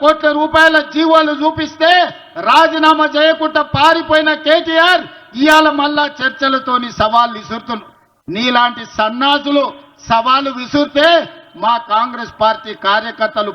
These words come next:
పట్టించుకోరు. ఒకవేళ నువ్వు సవాలు విసిరేది నిజమే అయితే కంటోన్మెంట్లో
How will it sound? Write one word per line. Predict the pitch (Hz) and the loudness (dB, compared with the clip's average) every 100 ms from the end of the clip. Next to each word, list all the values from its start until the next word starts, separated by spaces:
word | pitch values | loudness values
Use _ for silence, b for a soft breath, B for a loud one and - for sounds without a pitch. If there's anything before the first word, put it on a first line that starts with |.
| - | -2
పట్టించుకోరు. | 220 339 320 - 302 302 285 - - - 247 | -2 -2 -4 2 2 4 2 -2 -12 -10 -4
ఒకవేళ | 254 277 277 311 302 294 | -2 0 2 2 2 -2
నువ్వు | 285 285 | -4 -2
సవాలు | 240 285 311 302 | 0 0 0 -2
విసిరేది | 285 - 311 311 294 | -6 2 2 4 0
నిజమే | 269 302 311 320 302 | -2 0 2 2 0
అయితే | 302 311 359 302 - - - - - | 0 2 2 -2 -10 -20 -20 -8 -2
కంటోన్మెంట్లో | 294 302 320 320 311 311 311 311 | 0 2 4 4 4 2 2 2